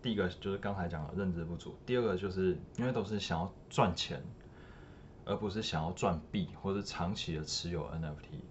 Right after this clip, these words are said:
那想要赚钱跟想要赚币有什么差别呢？就是想要赚钱其实就是一个 U 本位的思考。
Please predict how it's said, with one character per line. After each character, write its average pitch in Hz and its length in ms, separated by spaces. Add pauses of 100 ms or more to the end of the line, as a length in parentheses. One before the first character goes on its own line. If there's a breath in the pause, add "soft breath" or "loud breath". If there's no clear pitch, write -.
(300)
那 240 160 (540)
想 - 200
要 135 60
赚 139 200
钱 87 280
跟 110 200
想 92 140
要 90 60
赚 104 200
币 107 100
有 92 100
什 87 60
么 80 80
差 113 300
别 90 220
呢？ 76 200 (100)
就 110 140
是 92 100
想 - 200
要 123 40
赚 123 200
钱 82 200
其 190 140
实 185 100
就 190 100
是 185 280 (480 loud breath)
一 185 80
个 98 200
U 120 240
本 87 220
位 101 100
的 87 100
思 87 260
考。 - 260